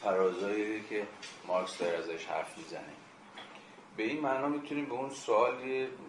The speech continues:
که همیشه تو سنت مارکسیستی هم وجود داشته برگردیم. آیا چیزی به نام نیازهای طبیعی وجود دارن؟ یا در واقع نه،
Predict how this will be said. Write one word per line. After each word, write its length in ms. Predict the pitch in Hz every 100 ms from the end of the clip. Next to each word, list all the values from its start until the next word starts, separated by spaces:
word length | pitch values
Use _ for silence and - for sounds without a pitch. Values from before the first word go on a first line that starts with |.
| - -
که 120 | 110
همیشه 440 | 104 104 98 120
تو 120 | -
سنت 400 | 110 107 104 101
مارکسیستی 680 | 107 101 98 - 101 - 104
هم 180 | 98 98
وجود 280 | 95 98 -
داشته 320 | 98 - 117
برگردیم. 680 | 104 92 82 82 80 78 76 - - - - - -
آیا 200 | - 147
چیزی 380 | 143 - 143 143
به 100 | 127
نام 240 | 131 143
نیازهای 500 | 135 113 107 107 131
طبیعی 720 | 139 - - 101 101 95 139
وجود 380 | 143 117 104 95
دارن؟ 400 | 98 95 104 107 110 - - - - - - - -
یا 180 | 107 113
در 220 | 117 107
واقع 380 | 101 101 101 113
نه، 340 | 117 131 104